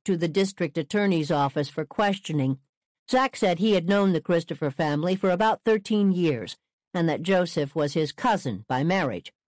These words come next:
He described the Christophers as solid, stable people. Joe had two older sisters, Sophia, who was around twenty-eight, and Lorraine, who was a year older than Joe.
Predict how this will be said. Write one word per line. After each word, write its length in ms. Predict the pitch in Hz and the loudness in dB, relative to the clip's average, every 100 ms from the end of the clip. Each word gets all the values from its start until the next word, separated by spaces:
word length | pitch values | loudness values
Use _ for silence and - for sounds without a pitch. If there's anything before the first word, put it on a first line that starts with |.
| _ _ _ _ _ - | _ _ _ _ _ -4
He 120 | 233 | 0
described 500 | 196 196 214 196 175 | 0 0 2 2 0
the 80 | 175 | -2
Christophers 680 | 170 170 - 165 175 185 180 | 0 0 -2 -2 0 2 2
as 160 | 160 | 0
solid, 540 | - 233 208 214 208 190 | 0 0 2 2 0 -2
stable 600 | - 233 233 190 123 - | -2 2 2 0 -6 -2
people. 420 | 196 180 117 123 _ _ _ _ _ _ _ | -2 -2 -4 -8 _ _ _ _ _ _ _
Joe 300 | - 262 240 | 2 4 4
had 240 | 208 170 165 | 4 0 0
two 240 | 240 214 | 0 2
older 420 | 220 202 175 143 | 2 2 2 0
sisters, 600 | 147 185 156 - 120 - _ | 0 -2 -2 -4 -4 -6 _
Sophia, 600 | - 202 - 208 147 120 _ _ - | -2 0 0 0 0 -4 _ _ -4
who 100 | 185 | 0
was 180 | 156 151 | 2 2
around 340 | 156 151 143 | 2 2 0
twenty-eight, 640 | - 180 156 151 156 139 - _ - | 0 -2 0 0 0 -2 -4 _ -4
and 220 | 175 160 151 | 0 0 0
Lorraine, 600 | 156 156 196 143 131 - _ _ - | 0 2 2 0 -2 -6 _ _ -2
who 120 | 165 | 0
was 180 | 151 147 | 2 0
a 60 | |
year 240 | 160 165 151 | 0 2 2
older 320 | 147 151 147 | 0 0 0
than 220 | 143 143 | 2 0
Joe. 360 | 170 185 151 | 2 2 0